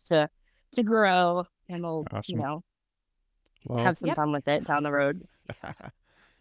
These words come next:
Speaker 1: Yeah. <laughs>
Speaker 2: Well, thank you for, uh, spending some time with us today.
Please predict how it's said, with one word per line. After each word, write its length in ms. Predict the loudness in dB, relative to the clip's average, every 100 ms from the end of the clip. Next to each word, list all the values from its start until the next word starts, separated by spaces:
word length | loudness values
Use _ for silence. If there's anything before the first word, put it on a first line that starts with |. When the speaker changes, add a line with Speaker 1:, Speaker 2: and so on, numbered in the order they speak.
| 2
Speaker 1:
Yeah. 280 | 4 4 0 -8 _
<laughs> 140 | 2 4 0 2 -2 -2 -10
Speaker 2:
Well, 300 | -4 -2 -2
thank 320 | -2 -4 -2
you 100 | -4
for, 320 | -4 -2 0
uh, 120 | 0
spending 260 | 0 -2 -2
some 140 | -2 -2
time 220 | 0 -2
with 140 | -4
us 120 | -6 -6
today. 420 | -6 -4 -4